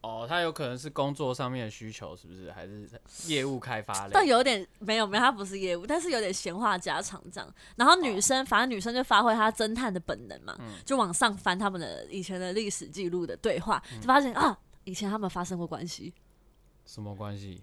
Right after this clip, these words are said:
Speaker 2: 就是床上关系啊。
Speaker 1: 有一腿。
Speaker 2: 发生过性关系，然后结果对方还在，呃，发生，就是他的 care 的点是，我男朋友以前跟这女生发生过关系，那为什么我现在男朋友要去密他，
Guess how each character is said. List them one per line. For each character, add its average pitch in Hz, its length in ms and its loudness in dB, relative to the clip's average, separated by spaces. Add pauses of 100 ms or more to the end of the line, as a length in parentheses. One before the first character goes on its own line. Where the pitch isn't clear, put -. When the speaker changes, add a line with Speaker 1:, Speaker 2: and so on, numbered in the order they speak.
Speaker 2:
就 277 120 -10
是 262 300 -4
床 190 220 -6
上 196 220 -4
关 143 200 -8
系 190 180 -12
啊。 - 120 -14
Speaker 1:
有 113 160 -2
一 131 100 -2
腿。 117 240 -6 (300)
Speaker 2:
发 285 180 2
生 311 260 0
过 277 160 6
性 240 200 -2
关 190 300 2
系， 202 200 -4
然 196 140 2
后 269 120 6
结 226 280 -2
果 220 260 0
对 233 240 2
方 214 220 2
还 180 240 -8
在， 175 420 -2 (400)
呃， 202 360 2
发 233 240 6
生， 240 280 -4
就 - 140 -2
是 392 60 8 (380)
他 453 140 2
的 277 140 6
care 392 220 2
的 254 120 8
点 208 180 2
是， 254 340 -2
我 254 100 -2
男 269 180 -2
朋 320 100 -2
友 381 80 2
以 240 140 -6
前 233 220 -6
跟 269 100 -2
这 302 80 -4
女 247 140 -6
生 220 160 -6
发 226 140 -2
生 233 160 -2
过 226 100 -2
关 208 240 0
系， 208 220 -2
那 240 100 2
为 277 100 6
什 247 140 0
么 185 80 -2
我 165 80 -2
现 226 140 -2
在 220 80 2
男 175 160 -2
朋 202 80 2
友 180 60 2
要 170 60 0
去 185 120 -2
密 175 200 0
他， 170 280 -12